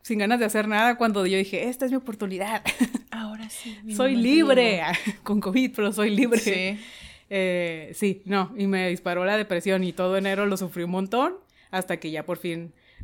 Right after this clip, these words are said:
Speaker 1: renuncié y dije, "Pues ni modo, con este dinerito que tengo ahorrado de lo que había trabajado, pues voy a dedicarme a hacer nada".
Speaker 2: Ajá.
Speaker 1: Y estuve como tres, cuatro meses sin hacer absolutamente nada.
Speaker 2: O sea, estamos hablando que hasta abril.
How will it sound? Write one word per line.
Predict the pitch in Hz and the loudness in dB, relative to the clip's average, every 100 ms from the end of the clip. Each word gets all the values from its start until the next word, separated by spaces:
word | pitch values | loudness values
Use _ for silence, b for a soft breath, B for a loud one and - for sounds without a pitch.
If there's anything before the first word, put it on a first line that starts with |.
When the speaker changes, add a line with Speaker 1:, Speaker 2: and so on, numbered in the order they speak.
| - | -2
Speaker 1:
renuncié | 196 190 175 226 240 277 285 285 | 2 2 0 2 4 6 4 4
y | 233 214 202 | 2 2 0
dije, | 208 196 185 | 0 -2 -2
"Pues | 202 185 | -4 -2
ni | 196 | -2
modo, | 180 196 247 | 0 0 0
con | 240 208 | 2 0
este | 196 226 | 0 0
dinerito | 233 208 185 190 214 | 2 2 0 -2 -2
que | 202 | -2
tengo | 190 190 208 - | 0 0 -2 -4
ahorrado | 147 175 180 190 214 233 | -8 -4 -2 0 2 0
de | 214 | 0
lo | 202 170 | -2 -2
que | 165 | -4
había | 160 170 | -4 0
trabajado, | 214 185 214 233 240 233 | 2 2 2 2 2 0
pues | 180 156 | -4 -6
voy | 156 170 180 | -4 -2 0
a | 196 | 0
dedicarme | 190 180 170 180 185 | 0 -2 -4 -4 -4
a | 170 | -4
hacer | 160 165 | -4 -6
nada". | 160 170 190 - _ _ _ _ b b b - | -4 -6 -6 -12 _ _ _ _ b b b -8
Speaker 2:
Ajá. | 185 160 180 285 b b | -6 -6 -8 -10 b b
Speaker 1:
Y | 202 | -4
estuve | 202 196 208 | 0 2 2
como | 226 208 190 175 | 2 2 0 -2
tres, | - 180 196 196 | -2 0 0 -4
cuatro | - 190 185 202 202 | -4 -4 -4 -4 -2
meses | 196 214 269 330 320 - | 0 0 0 0 -4 -10
sin | - 190 | -8 -4
hacer | 180 180 | -4 -4
absolutamente | 175 175 165 165 160 156 - | -6 -6 -10 -8 -10 -12 -8
nada. | 185 | -6
Speaker 2:
O | |
sea, | 180 185 | -6 -8
estamos | 180 190 | -8 -8
hablando | 196 165 175 | -8 -8 -8
que | 180 | -8
hasta | 175 151 | -6 -6
abril. | 143 147 | -6 -8